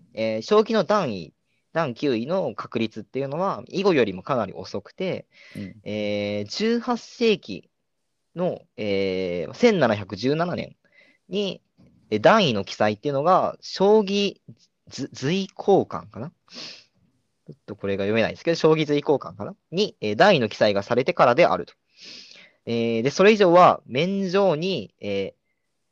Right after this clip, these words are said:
Speaker 1: まあ、将棋のその、あなたはどれぐらいの実力がありますよ、みたいな。そういう免状に、名人に対してどれぐらいの駒落ちで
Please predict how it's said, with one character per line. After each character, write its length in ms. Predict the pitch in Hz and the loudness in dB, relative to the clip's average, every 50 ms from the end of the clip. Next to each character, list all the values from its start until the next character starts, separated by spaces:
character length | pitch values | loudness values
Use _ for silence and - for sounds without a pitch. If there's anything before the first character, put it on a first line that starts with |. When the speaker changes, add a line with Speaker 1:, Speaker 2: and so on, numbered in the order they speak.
| _ _ | _ _
Speaker 1:
ま 80 | 117 117 | -10 -6
あ、 20 | |
将 220 | - - 151 143 | -2 0 2 2
棋 120 | 135 131 131 | 2 0 -2
の 80 | 127 | -4
そ 120 | - - 113 | -4 -2 -2
の、 280 | 110 107 104 - - _ | -2 -2 -2 -4 -6 _
あ 100 | - 123 | -2 -2
な 80 | 135 147 | 0 4
た 100 | - - | 4 4
は 40 | 147 | 6
ど 120 | 131 131 | 6 6
れ 80 | 139 151 | 6 6
ぐ 60 | 185 | 6
ら 100 | 185 185 | 6 4
い 20 | |
の 20 | 175 | 2
実 200 | 175 - - 175 | 0 -2 -4 -4
力 140 | 165 - | 0 2
が 140 | 156 151 - | 2 4 4
あ 40 | 120 | 2
り 100 | 131 143 | 0 0
ま 100 | 160 175 | -2 -4
す 140 | 175 - 131 | -4 -2 -2
よ、 120 | 135 135 | -2 -2
み 80 | 120 107 | -2 -4
た 100 | - 85 | -8 -10
い 20 | |
な。 140 | 78 76 - _ _ _ _ _ _ _ _ _ - | -12 -14 -18 _ _ _ _ _ _ _ _ _ -6
そ 160 | - - 165 | -2 0 0
う 40 | 165 | 2
い 100 | 170 175 | 2 0
う 60 | 160 | 0
免 220 | 156 165 175 175 175 | 0 0 0 -2 -2
状 220 | 165 185 180 165 | 0 0 0 0
に、 300 | 170 202 196 139 - - _ _ _ _ _ _ _ | 0 -2 -6 -6 -8 -12 _ _ _ _ _ _ _
名 380 | - 139 190 226 254 269 277 254 | -6 -2 0 0 0 0 -2 -2
人 220 | 254 262 254 247 | -4 -6 -6 -6
に 140 | 226 226 214 | -6 -8 -8
対 300 | - 247 247 240 233 226 | -8 -10 -8 -8 -8 -8
し 120 | - - | -10 -10
て 400 | - - 262 - - 117 - - - _ _ | -10 -8 -6 -4 -4 -6 -6 -10 -16 _ _
ど 120 | - 131 151 | -10 -2 0
れ 160 | 214 240 226 | 0 0 0
ぐ 140 | 202 226 233 | -2 -2 2
ら 200 | 226 220 220 220 | 2 2 2 2
い 100 | 220 214 | 0 -2
の 340 | 226 269 262 175 104 - _ _ _ _ | -2 -2 -2 -2 -4 -8 _ _ _ _
駒 280 | - - 160 156 151 151 | -8 -4 0 2 4 4
落 160 | 151 151 - | 2 0 -2
ち 100 | - 131 | -4 -4
で 240 | 139 135 120 - | -4 -4 -4 -6